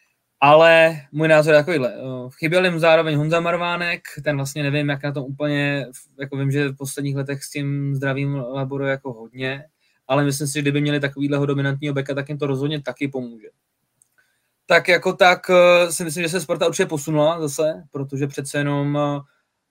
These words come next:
je, jestli, jestli si to správně vzpomínám, tak je v semifinále byla teďka po pátý za sebou,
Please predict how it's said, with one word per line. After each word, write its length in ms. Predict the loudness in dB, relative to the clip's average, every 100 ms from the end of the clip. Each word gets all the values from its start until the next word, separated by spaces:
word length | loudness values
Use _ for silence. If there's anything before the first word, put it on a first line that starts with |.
| _ _ -8 -6 -6 -10 _ _ _ _
je, 520 | -2 2 4 4 0 -4 -8
jestli, 360 | -8 -6 -8 -6
jestli 280 | -6 -6
si 140 | -6 -10
to 80 | -8
správně 360 | -2 0 0
vzpomínám, 680 | -4 -10 -6 -2 0 0 0
tak 240 | -2 -2 2
je 260 | 2 2
v 80 | 0
semifinále 540 | -2 -2 2 2 2
byla 140 | 2 2
teďka 220 | 0 -4
po 140 | -2
pátý 360 | 4 4 2 -2
za 100 | -4
sebou, 520 | -2 0 0 -2 -6